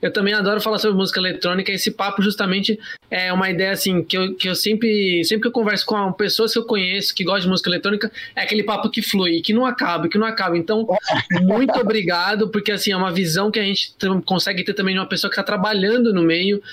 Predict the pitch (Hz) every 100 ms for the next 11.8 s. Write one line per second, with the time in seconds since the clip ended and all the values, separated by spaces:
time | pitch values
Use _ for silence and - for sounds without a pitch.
0 | - 180 160 180 190 214 208 185 160 170
1 | 170 190 196 - - - _ 165 202 208
2 | 214 196 196 202 202 196 202 196 180 202
3 | 185 208 196 226 226 196 175 170 - 190
4 | 160 202 196 208 220 202 202 - 196 190
5 | 208 220 226 220 208 214 214 202 - -
6 | 208 196 190 185 - - 190 190 180 160
7 | 143 - _ _ 196 185 160 170 190 -
8 | 170 165 170 175 170 175 170 165 175 170
9 | 165 165 190 180 190 185 180 190 185 196
10 | 185 180 160 175 180 175 180 170 190 180
11 | 185 - 165 175 202 190 156